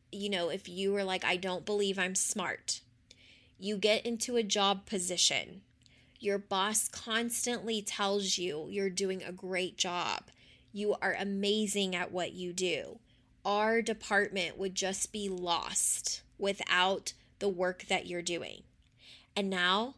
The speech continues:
the hole is plugged. Now you feel validated. You feel, you know, you feel like you're doing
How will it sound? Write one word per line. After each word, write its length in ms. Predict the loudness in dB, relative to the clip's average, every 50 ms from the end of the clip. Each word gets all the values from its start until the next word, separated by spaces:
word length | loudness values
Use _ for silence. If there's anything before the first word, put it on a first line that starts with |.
| _ _ -6
the 200 | -2 -2 -2 -2
hole 520 | -2 -4 -2 0 2 2 4 2 0 0 -2
is 180 | -2 -2 -2 -4
plugged. 920 | -6 -10 -8 -4 0 2 4 4 4 2 0 -8 _ -8 -8 -8 -8 -10 -14 _ _ _ _ _ _ _ -8
Now 200 | -2 0 2 2
you 200 | 2 0 -2 -4
feel 260 | -6 -4 -2 -2 -2
validated. 920 | -2 -2 0 2 2 2 2 2 0 0 0 0 0 0 -2 -2 -4 -4 -6
You 160 | -8 -8 -8
feel, 540 | -8 -4 -2 0 2 2 2 2 0 0 -2
you 140 | -4 -4 -4
know, 240 | -4 -2 -2 -4 -4
you 160 | -6 -8 -10
feel 240 | -8 -6 -4 -2 -2
like 220 | -2 -2 -2 -2
you're 120 | -2 -2
doing 460 | 0 0 0 0 0 0 -2 -4 -6